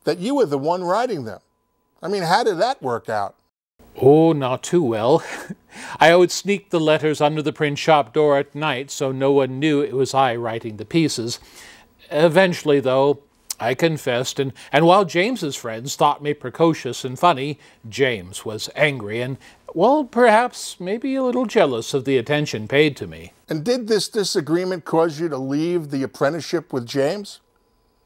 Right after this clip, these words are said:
Speaker 1: I mean, we're told that you took off in seventeen twenty-three, even though running away was illegal at the time.
Speaker 2: Well, partially. Uh, there was another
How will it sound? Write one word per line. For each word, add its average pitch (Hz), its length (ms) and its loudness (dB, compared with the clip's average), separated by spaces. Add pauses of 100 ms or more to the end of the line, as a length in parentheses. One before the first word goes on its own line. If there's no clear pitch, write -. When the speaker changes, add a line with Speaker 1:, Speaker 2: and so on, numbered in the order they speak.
(140)
Speaker 1:
I 151 80 4
mean, 214 200 2
we're 190 120 4
told 208 420 -2
that 147 120 -10
you 143 100 -14
took - 320 -6
off 208 320 -2
in 131 80 -12
seventeen 180 680 -6
twenty-three, 175 760 -4 (340)
even 240 280 -2
though 208 180 4
running 185 320 0
away 190 440 -2 (380)
was 123 200 -8
illegal 135 500 0
at 107 160 -2
the 110 80 -14
time. 104 460 -8 (840)
Speaker 2:
Well, 170 120 10
partially. 139 680 4 (320)
Uh, 165 80 4
there 226 180 4
was 208 460 2
another 165 640 0